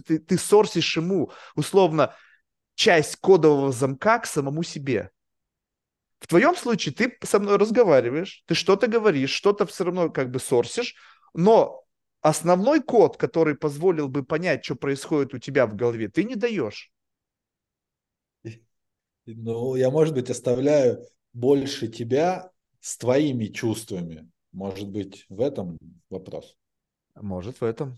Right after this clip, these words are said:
Speaker 1: Может, в этом. Может быть, ты просто сознательно меня просто экранируешь. Может быть, а может быть, там просто ничего нет. И как бы, знаешь,
Speaker 2: Я просто
Speaker 1: то есть,
Speaker 2: пустой.
Speaker 1: как бы, фиг его знает, многообразие вариантов. То есть, и вот когда ты во всём этом многообразии вариантов начинаешь копаться,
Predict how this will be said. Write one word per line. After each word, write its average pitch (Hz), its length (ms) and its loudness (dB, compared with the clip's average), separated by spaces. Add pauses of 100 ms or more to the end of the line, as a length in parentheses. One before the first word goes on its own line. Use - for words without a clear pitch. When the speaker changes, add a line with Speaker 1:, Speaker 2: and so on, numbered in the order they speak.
(160)
Speaker 1:
Может, 120 400 -2
в 98 60 -6
этом. 127 300 2
Может 120 280 -4
быть, 110 180 -8
ты 104 280 -4
просто 101 360 -8
сознательно 110 560 -2
меня 113 300 0
просто 101 460 -4 (140)
экранируешь. 104 640 0
Может 110 300 -4
быть, 101 180 -4
а 101 60 -2
может 113 240 -2
быть, 104 160 -6
там 101 140 -2
просто 104 340 -6
ничего 98 320 -2
нет. 98 400 0 (400)
И 110 60 -6
как 104 200 2
бы, 98 100 -2
знаешь, 104 540 0 (160)
Speaker 2:
Я - 100 4
просто - 280 -8 (440)
Speaker 1:
то 202 80 8
есть, 156 100 6
Speaker 2:
пустой. 160 60 8
Speaker 1:
как 156 100 6
бы, 139 80 4
фиг 220 220 4
его 180 140 10
знает, 156 300 8
многообразие 170 640 6
вариантов. 160 500 4
То - 100 -4
есть, 135 120 -4
и 156 40 -4
вот 151 180 -4
когда 175 220 2
ты 180 100 -10
во 165 100 -6
всём 196 240 0
этом 175 200 -8
многообразии 165 640 -2
вариантов 156 560 -4 (120)
начинаешь 151 460 -4
копаться, 196 520 0